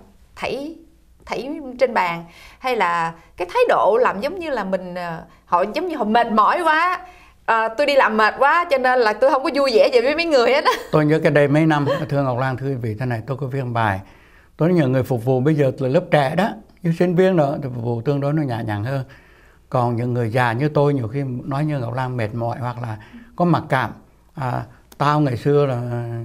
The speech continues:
Speaker 2: cũng ngon lành lắm, bây giờ
Speaker 1: <laughs>
Speaker 2: tao đi bưng phở này là cực chẳng đà thôi."
Speaker 1: Ừ.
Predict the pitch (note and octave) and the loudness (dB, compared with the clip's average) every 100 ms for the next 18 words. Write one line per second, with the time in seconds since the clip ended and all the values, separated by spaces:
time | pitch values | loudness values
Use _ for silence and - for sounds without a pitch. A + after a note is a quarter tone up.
0 | A#2 D3 - C#3 D3 C#3 A#2 A#2+ D3 C#3+ | -10 -10 -4 0 0 -2 -2 -4 -4 -4
1 | C3 A#2+ C#3+ C#3+ - - - - D3+ D3 | -4 -4 -2 -2 -6 -18 -20 -6 -2 2
2 | D#3 D#3+ C#3 B2 B2 A#2 A2+ D3+ C#3+ D3+ | 2 2 0 0 -2 -4 0 0 2 0
3 | C#3 C3+ B2 D3 D3+ | 2 0 -2 -2 -4